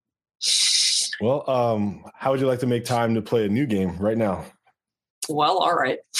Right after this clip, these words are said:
Speaker 1: Yeah, it's, it's another weird language-based game.
Speaker 2: Oh, that's what I wanna hear.
Speaker 1: Uh, yeah, okay. So the game's called The Fast Five. I'm gonna ask you five rapid-fire questions. All I need from you are five rapid-fire answers, and at the end, we'll let you know how well you did.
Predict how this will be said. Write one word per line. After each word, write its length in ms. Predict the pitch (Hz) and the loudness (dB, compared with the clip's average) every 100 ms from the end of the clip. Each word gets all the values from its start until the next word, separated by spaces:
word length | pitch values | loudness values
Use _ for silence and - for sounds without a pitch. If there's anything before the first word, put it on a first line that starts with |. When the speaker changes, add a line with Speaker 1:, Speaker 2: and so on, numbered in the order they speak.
| - - | 0 0
Speaker 1:
Yeah, 140 | 127 117 | 0 2
it's, 140 | 110 120 151 | 0 -2 -2
it's 180 | 143 | 0
another 440 | 139 127 139 147 143 | 0 2 2 2 2
weird 440 | 117 120 135 123 | 0 0 2 0
language-based 680 | 113 135 123 95 95 95 - | 0 0 0 -2 -2 0 0
game. 160 | 95 87 | -2 0
Speaker 2:
Oh, 220 | 170 175 | 2 2
that's 140 | 175 - | 2 -2
what 80 | |
I 40 | 202 | -2
wanna 120 | 214 | 0
hear. 200 | 240 202 | 2 0
Speaker 1:
Uh, 60 | - _ | -4 _
yeah, 240 | 110 127 110 113 | 0 2 2 -4
okay. 340 | 107 143 110 | -2 0 0
So 220 | - 117 | 0 0
the 100 | 107 | 0
game's 260 | 107 131 123 | 0 0 -2
called 260 | 135 120 101 | 0 0 -2
The 60 | |
Fast 340 | 98 113 110 - | -2 -2 -2 0
Five. 380 | 101 90 92 - - - - - | 0 0 -2 -8 -16 -16 -16 -6
I'm 80 | 127 | -2
gonna 140 | 139 | 0
ask 240 | 127 123 | 0 -2
you 100 | 127 | -4
five 400 | 117 - 117 120 | -4 -2 0 0
rapid-fire 460 | 120 117 110 117 113 | 0 -2 -2 -2 -2
questions. 640 | - 127 - 139 131 - - - _ | 0 -2 -2 -2 -2 -4 -10 -20 _
All 120 | 107 | 0
I 40 | 117 | 2
need 200 | 120 110 | 0 0
from 140 | 113 | 0
you 100 | 113 | 0
are 60 | 101 | -2
five 340 | - 104 101 | -2 0 0
rapid-fire 480 | 98 95 104 95 95 | 0 -2 -2 0 0
answers, 500 | 95 113 117 131 120 | 2 -2 -2 -2 0
and 100 | 101 | 0
at 120 | 98 | 0
the 100 | 98 | 0
end, 200 | 104 107 | 0 2
we'll 100 | 98 | 0
let 140 | 98 87 | 0 0
you 80 | 101 | 0
know 140 | 98 | 2
how 120 | 95 | 2
well 160 | 95 90 | 2 2
you 120 | 90 | 0
did. 240 | 87 82 | 0 -2